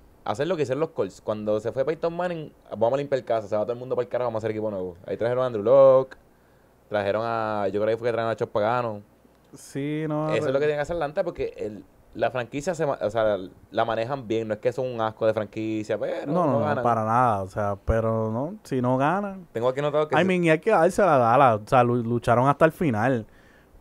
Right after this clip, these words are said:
Speaker 2: Pero, oye, Dallas tuvo, ¿cuántos? ¿Tres,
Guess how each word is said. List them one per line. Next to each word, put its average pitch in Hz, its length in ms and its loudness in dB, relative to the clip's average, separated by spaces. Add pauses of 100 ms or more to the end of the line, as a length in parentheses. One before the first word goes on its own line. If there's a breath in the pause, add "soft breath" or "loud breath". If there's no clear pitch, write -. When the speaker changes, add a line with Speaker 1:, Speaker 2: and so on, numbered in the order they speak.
(160)
Speaker 2:
Pero, 139 600 8
oye, 147 460 6 (1080)
Dallas 135 420 2
tuvo, 196 400 6
¿cuántos? 147 380 4
¿Tres, 185 220 2